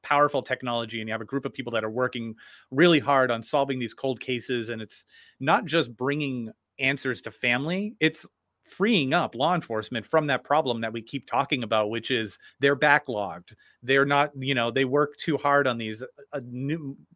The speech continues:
cases come in every day that have to be bumped down the priority ladder because a new case comes in and a new case comes in. These,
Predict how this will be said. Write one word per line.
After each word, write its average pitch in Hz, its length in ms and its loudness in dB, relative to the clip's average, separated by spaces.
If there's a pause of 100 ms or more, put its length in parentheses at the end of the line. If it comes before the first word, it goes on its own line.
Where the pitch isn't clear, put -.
cases 170 380 -2
come 151 200 -6
in 143 140 -2
every 131 260 -4
day 131 400 0 (300)
that 120 120 2
have 123 200 4
to - 80 -4
be 113 360 -6 (280)
bumped 135 260 2
down 131 180 0
the 123 80 -4
priority 123 540 0
ladder 107 460 -2 (240)
because 127 280 -2
a 139 60 0
new 151 180 0
case 139 280 0
comes 110 240 -10
in 113 140 -6
and 120 100 -6
a 135 40 -4
new 151 200 0
case 117 240 -6
comes 107 240 -12
in. 110 240 -6 (340)
These, 165 680 -2